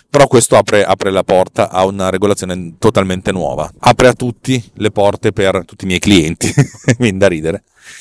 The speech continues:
eh, le porte per, per fare cose molto più, più raffinate e potenti. Bene, direi che oggi ho finito, è stata una bella sega mentale. Credo che questa settimana,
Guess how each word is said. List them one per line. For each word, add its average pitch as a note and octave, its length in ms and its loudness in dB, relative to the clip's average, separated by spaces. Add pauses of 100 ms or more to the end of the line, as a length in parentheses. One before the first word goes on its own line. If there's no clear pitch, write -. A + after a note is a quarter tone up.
(160)
eh, F#2+ 240 -2
le G#2 120 4
porte G2 340 2
per, E2+ 280 0
per E2+ 140 -6
fare F2 240 0
cose F2+ 240 -4
molto F2 240 -6
più, E2+ 440 -4 (200)
più A#2 160 4
raffinate F#2+ 440 0
e E2+ 40 -2
potenti. E2 540 -8 (920)
Bene, A#2+ 300 2
direi A#2 280 4
che A2 460 2
oggi A#2 220 2
ho A2 60 2
finito, D#3+ 340 -4
è C3 60 -2
stata G#2 200 -4
una F#2+ 520 -2
bella F#2+ 500 0
sega G2+ 240 0
mentale. A#2+ 480 2
Credo D#3+ 220 0
che D3+ 80 -2
questa D#3+ 240 0
settimana, D#3 520 -2